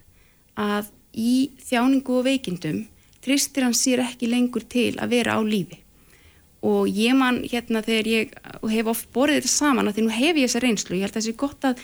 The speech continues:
þeir sem hafi reynslu tjá sig, að ég hef líka reynslu af því að missa mömmu mína á krabbameini fyrir tveimur árum síðan. Og ekkert löngu áður en hún dó,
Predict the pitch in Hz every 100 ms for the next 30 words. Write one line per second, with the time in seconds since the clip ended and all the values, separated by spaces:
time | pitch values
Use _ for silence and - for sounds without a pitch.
0 | - - 254 254 233 294 285 285 285 -
1 | 254 285 233 196 - 208 - _ - -
2 | - _ - 214 214 214 233 240 254 247
3 | 254 262 247 240 254 233 233 240 233 233
4 | 220 226 208 214 220 208 190 208 277 -
5 | _ _ _ - - 240 - 277 240 196
6 | 202 220 185 107 - _ _ _ _ _
7 | _ - 233 240 254 254 311 339 320 320
8 | 294 294 302